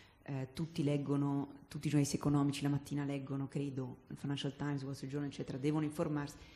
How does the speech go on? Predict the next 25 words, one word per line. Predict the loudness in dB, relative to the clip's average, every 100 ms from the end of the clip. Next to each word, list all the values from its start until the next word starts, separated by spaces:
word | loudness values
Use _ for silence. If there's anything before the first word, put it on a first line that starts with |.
| -20 -20 0
però | 6 6 6
non | 4 4
sempre | 6 6 8 6
questi | 2 -2 -6 -6
articoli | -8 -10 -6 -4
poi | -2 -2
sono | 0
i | 0
migliori | 0 0 -2
articoli | -4 -10 -8 -8
che | -6
escono | -8 -8 -8
sulla | -8
stampa | -6 -6 -6
straniera. | -8 -6 -4 -4 -6 -10 -16 -20 _ _ -4
Questa | -2 0
è |
una | 0
banalità, | 0 0 0 -2
ma | -2 -4 -6
è | -6 -4 -6
utile | -6 -6 -4
dirla. | -2 -2 -4 -10 -16 -20 -20 -20 -20 -20 -20 2
E, | 6 6 4
ehm, | 0 2 0 -2 -2 -4 -4